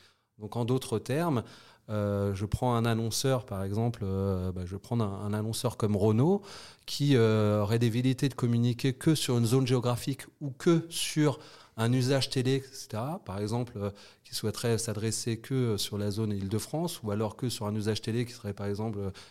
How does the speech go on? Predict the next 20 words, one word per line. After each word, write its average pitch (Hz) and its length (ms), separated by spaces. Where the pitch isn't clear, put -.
les, 104 240
euh, 95 180
fans 120 300
de, 107 220
euh, 98 680
Roland 110 300
Garros, 107 280
par 95 140
exemple. 123 380
Eh 110 100
ben, 120 280
on 113 100
diffusera 120 520
la 131 100
publicité 127 480
que 170 340
sur - 280
ce - 140
segment 120 320
d'audience-là. 110 520